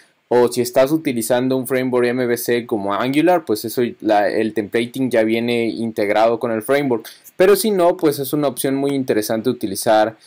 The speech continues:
eh, Hogan. Aquí, por aquí puedes ver, eh,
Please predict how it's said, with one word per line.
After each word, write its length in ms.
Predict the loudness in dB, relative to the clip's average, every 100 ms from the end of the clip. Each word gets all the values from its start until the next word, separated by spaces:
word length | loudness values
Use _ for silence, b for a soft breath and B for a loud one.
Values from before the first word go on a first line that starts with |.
| b _
eh, 160 | -4 0
Hogan. 460 | 4 4 4 0 -4 -8
Aquí, 580 | -6 -4 0 4 4 4
por 200 | 2 0
aquí 280 | -2 -6
puedes 460 | -2 0 2 0 0
ver, 380 | 2 4 2 0
eh, 800 | -4 -2 0 0 2 0 -2